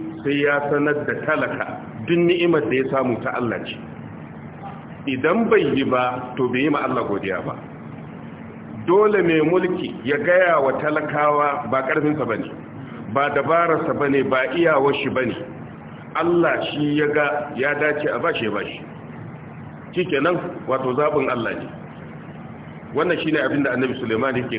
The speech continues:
karantar da masu mulki. In kun lura da ayar, ya ce, "Ya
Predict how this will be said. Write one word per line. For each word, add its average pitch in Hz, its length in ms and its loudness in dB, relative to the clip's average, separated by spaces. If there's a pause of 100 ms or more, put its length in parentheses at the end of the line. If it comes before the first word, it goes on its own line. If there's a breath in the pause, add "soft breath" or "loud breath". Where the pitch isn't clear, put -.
karantar 123 360 -2
da 127 60 -2
masu 101 260 -2
mulki. 98 300 -6 (680)
In 160 80 0
kun 185 180 0
lura 156 220 2
da 131 80 0
ayar, 160 300 2 (300)
ya 147 120 -2
ce, 151 180 -2
"Ya 139 180 2